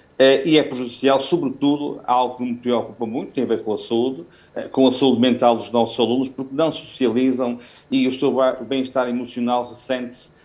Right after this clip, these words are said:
dessa, desses constrangimentos que, de facto, são o ensino à, à distância. O ensino presencial é o ensino que eu conheço, é o ensino que todos nós conhecemos e nada substitui, de facto,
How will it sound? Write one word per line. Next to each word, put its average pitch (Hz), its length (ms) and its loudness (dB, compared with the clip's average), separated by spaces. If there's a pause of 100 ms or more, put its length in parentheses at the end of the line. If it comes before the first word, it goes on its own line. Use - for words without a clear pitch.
(160)
dessa, 117 880 4
desses 131 220 0
constrangimentos 120 840 -6 (300)
que, - 140 -6
de 117 40 -2
facto, 117 300 2
são 110 480 -2
o 113 60 -2
ensino 107 800 -6
à, 104 240 2
à - 20 -2
distância. 98 540 -4 (240)
O 139 100 4
ensino 151 680 2
presencial 135 800 0 (280)
é 131 140 4
o 135 100 2
ensino 135 300 -4
que - 100 -4
eu 127 100 2
conheço, 123 540 -2 (220)
é 127 80 2
o 131 60 2
ensino 135 320 -4
que - 60 -14
todos 113 200 -2
nós 123 220 -2
conhecemos 127 720 -4 (240)
e 127 100 0
nada 139 260 2
substitui, 123 720 -4
de 117 120 -14
facto, 120 540 -2